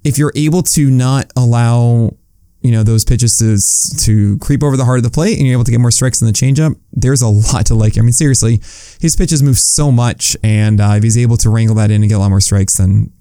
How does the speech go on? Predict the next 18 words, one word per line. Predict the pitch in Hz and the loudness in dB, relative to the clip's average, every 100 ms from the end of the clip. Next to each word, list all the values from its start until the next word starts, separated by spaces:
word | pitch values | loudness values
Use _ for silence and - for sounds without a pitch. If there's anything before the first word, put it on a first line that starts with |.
| _ _ - 104 - | _ _ -8 -8 -6
yeah, | 92 104 98 82 | -2 0 0 0
this | 104 - | 0 -2
is | |
gonna | 98 87 | -2 0
be | - | -2
good. | 78 - - - - - | -2 -4 -8 -14 -20 -12
Um, | - 147 | -4 -2
on | 202 | -2
the | 254 | -4
fringe | 240 214 202 | -2 0 0
here, | 196 190 | 0 0
I | 160 | 0
mean, | 170 | 0
Alex | 156 190 - | 0 -2 -2
Faedo | 170 156 151 151 131 | -2 0 0 0 0
is | 135 123 101 | -2 -4 -4
gonna | - 135 | -4 0
be | 120 131 127 113 | 0 0 0 -2